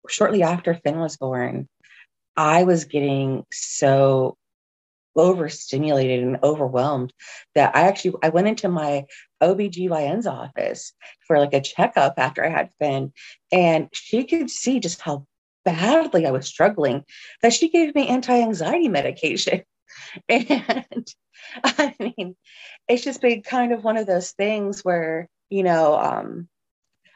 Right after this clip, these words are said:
I actually have, have, have recently discovered that I have been in a state of depression since I had a miscarriage before having Everett. And the pandemic finally brought it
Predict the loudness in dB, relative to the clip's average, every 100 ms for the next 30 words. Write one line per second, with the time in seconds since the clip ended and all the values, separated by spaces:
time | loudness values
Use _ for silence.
0 | _ 0 4 6 4 0 -4 -10 _ _
1 | _ _ _ _ _ -4 -4 0 0 4
2 | 2 2 -2 -2 -10 -4 -4 -4 _ _
3 | -6 -2 -2 -2 -2 0 2 2 0 0
4 | 2 2 0 -10 -20 -20 0 2 4 2
5 | 2 2 4 2 0 -2 0 0 -2 -6
6 | -10 _ _ -6 0 2 2 0 -8 -6
7 | -6 -2 -4 -4 -6 -6 -4 0 2 2
8 | 0 -2 -4 -4 -2 -2 -2 -6 -14 -20
9 | -20 _ -2 -2 -2 4 6 6 4 0
10 | 0 -2 -4 -4 -4 -4 -6 _ -20 -20
11 | _ 2 4 4 6 4 2 -2 -6 0
12 | 2 2 2 2 2 0 -4 _ 0 2
13 | 2 0 -2 -2 0 2 0 -2